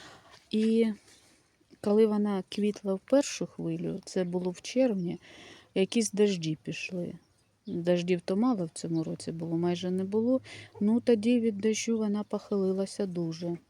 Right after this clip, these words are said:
Спеки ця троянда не боїться, а от дощу, мабуть, вона боїться. Хилиться. Зиму вона перезимувала добре.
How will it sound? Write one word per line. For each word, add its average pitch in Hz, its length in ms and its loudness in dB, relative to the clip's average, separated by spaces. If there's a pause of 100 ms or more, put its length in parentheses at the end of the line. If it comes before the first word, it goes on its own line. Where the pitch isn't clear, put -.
(1800)
Спеки - 480 -2
ця 196 200 -6
троянда 190 560 -4
не 180 120 -4
боїться, 190 720 -6
а 175 80 -6
от 180 220 -6
дощу, 185 480 -4
мабуть, 185 440 -6
вона 175 240 0
боїться. 185 760 -4 (1400)
Хилиться. 170 720 -4 (720)
Зиму 202 420 4
вона 175 500 0 (1400)
перезимувала 180 880 0
добре. 226 600 0